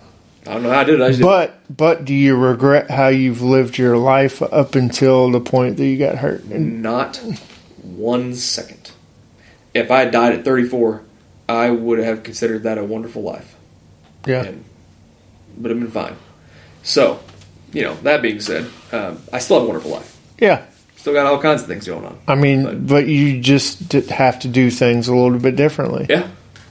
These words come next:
Speaker 1: It's, uh, not, uh, glamorous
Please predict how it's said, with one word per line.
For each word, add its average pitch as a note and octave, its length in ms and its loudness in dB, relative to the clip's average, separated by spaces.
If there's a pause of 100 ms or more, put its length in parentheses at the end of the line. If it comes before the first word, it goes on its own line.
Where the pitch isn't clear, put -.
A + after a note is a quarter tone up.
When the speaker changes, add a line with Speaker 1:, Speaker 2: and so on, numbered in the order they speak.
Speaker 1:
It's, A2 280 -6
uh, A#2+ 360 -2 (680)
not, A#2 460 -2
uh, G#2+ 360 0 (1400)
glamorous D#3+ 720 -2